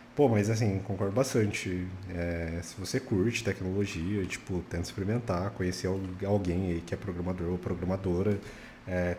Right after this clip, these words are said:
te-, tenta trocar uma ideia, conversar. Nós mesmo aqui estamos super,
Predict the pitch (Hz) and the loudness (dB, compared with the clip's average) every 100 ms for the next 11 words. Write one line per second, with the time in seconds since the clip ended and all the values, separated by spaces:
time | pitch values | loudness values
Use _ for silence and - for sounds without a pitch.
0 | - 95 95 90 - 90 101 110 107 101 | 0 0 0 -2 -2 -2 -2 -2 0 2
1 | 104 120 92 95 98 - 90 110 - 87 | 2 2 2 2 0 0 -2 -2 0 0
2 | 101 90 101 - 92 92 92 - 87 98 | 2 2 2 2 0 0 -2 -2 -4 -2
3 | - 90 90 - 90 110 107 | -2 -2 -2 -6 -2 4 4